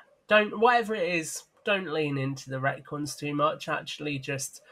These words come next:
commit to an idea and see it through, 'cause that's where good storytelling happens.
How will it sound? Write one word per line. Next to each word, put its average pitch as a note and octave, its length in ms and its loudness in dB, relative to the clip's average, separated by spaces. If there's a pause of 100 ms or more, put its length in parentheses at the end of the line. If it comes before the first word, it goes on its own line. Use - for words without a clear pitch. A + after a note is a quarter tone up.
(240)
commit E3+ 360 2
to - 160 -6
an D3 120 0
idea C3+ 340 0
and C3 140 -4
see C3+ 200 -4
it B2+ 120 -10
through, C3 280 -10
'cause C3+ 200 -8
that's C3 280 -6
where C3+ 120 -2
good C3 240 -10
storytelling C#3+ 760 -10
happens. - 680 -8